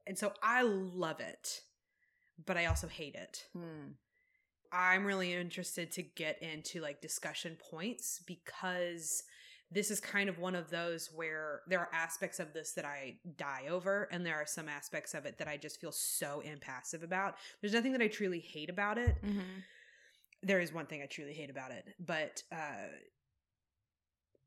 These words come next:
Speaker 1: most of it is just either I love it or I'm just kinda nooch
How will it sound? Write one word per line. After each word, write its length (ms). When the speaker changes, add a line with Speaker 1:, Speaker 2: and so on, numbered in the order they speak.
Speaker 1:
most 440
of 80
it 100
is 180
just 600
either 300
I 60
love 260
it 240
or 100
I'm 140
just 160
kinda 180
nooch 440